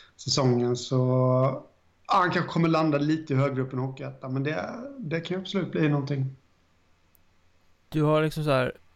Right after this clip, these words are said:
Speaker 2: märklig kunskap ibland, så att jag blir alldeles mållös.
Speaker 1: <laughs> Ja, det... Jag tackar Elite Prospects för det här.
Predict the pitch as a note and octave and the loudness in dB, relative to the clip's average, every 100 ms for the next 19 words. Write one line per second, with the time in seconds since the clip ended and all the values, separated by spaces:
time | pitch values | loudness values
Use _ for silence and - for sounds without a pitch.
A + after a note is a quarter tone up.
0 | _ D#3+ D#3 F3+ C3 - C#3+ E3 D3 - | _ 2 6 6 4 0 -4 -2 -2 -2
1 | D#3+ E3 D#3 C#3 B2+ C#3+ C#3+ C3+ C#3+ C3+ | -4 -2 -2 -2 -2 -6 -6 -2 -2 -2
2 | B2+ - D3 D3+ B2+ C3 E3 - - - | -4 -4 -2 0 0 0 -2 -6 -12 -12
3 | - - - - C3+ C3 - C3 - - | -16 -16 -8 -4 0 0 0 -4 -4 -8
4 | - - - - - - - - - C#3 | -10 -18 -12 -8 -6 -6 -6 -8 -4 0
5 | B2+ B2+ - - - _ _ _ _ - | 2 0 -2 -8 -20 _ _ _ _ -8
6 | C#3+ C3 A#2+ A2+ - - _ _ C#3+ C#3 | 0 0 0 -4 -12 -20 _ _ 2 4
7 | C#3 C#3 C3+ C3 C3 C3+ C3 C3 B2+ B2 | 4 4 4 2 0 -4 -6 -6 -4 -4
8 | B2 - - - - B2 - B2+ B2 B2+ | -4 -4 -10 -10 -10 -10 -8 -6 -6 -8